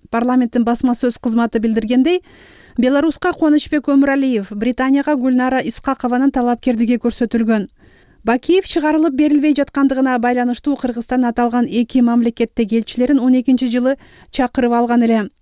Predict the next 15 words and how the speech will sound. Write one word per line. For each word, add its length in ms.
Кубанычбек 480
Өмүралиев 500
буга 220
чейин 280
Бириккен 400
Араб 380
Эмираттарында, 760
ал 120
эми 140
Гүлнара 560
Исхакова 640
Швейцарияда 760
элчи 320
болуп 320
иштеген. 480